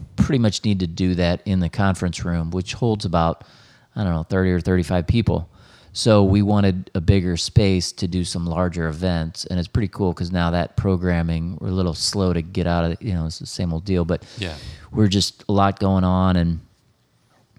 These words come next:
Speaker 1: now we're doing more and more of that programming for that new space, and you can, you can really make sense of it on a couple different levels, and it's pretty, it's pretty cool to see what those events are and then what people think when they go to those events and,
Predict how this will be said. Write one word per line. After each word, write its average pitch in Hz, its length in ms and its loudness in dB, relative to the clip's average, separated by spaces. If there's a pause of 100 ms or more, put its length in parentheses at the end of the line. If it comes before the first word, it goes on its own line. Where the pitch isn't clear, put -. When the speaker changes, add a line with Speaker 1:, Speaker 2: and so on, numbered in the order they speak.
(160)
Speaker 1:
now 104 220 4
we're 101 140 4
doing 90 440 0
more 90 220 2
and 87 80 0
more 87 140 2
of 82 60 2
that 82 180 0
programming 87 720 4
for - 120 0
that 87 140 4
new 90 160 4
space, 90 640 2 (480)
and 92 240 6
you 95 160 6
can, 85 520 0 (640)
you 104 140 4
can 92 160 2
really 92 260 4
make 87 260 0
sense 98 380 0
of 87 140 2
it 85 180 0
on 95 160 -2
a 87 60 -2
couple 92 260 0
different 87 240 0
levels, 90 380 2
and 92 100 4
it's 82 140 -2
pretty, 165 260 0 (140)
it's - 160 -6
pretty - 300 -2
cool 107 300 4
to 87 100 0
see 95 500 -4 (560)
what 95 400 -4
those 87 180 -4
events 92 360 -4
are 87 380 4
and 85 120 0
then 82 140 -2
what 85 180 0
people 87 300 -4
think 95 360 -4
when 87 100 -4
they 82 100 -6
go 87 180 -2
to 85 80 -2
those 85 240 -6
events 82 460 -6
and, 80 300 -8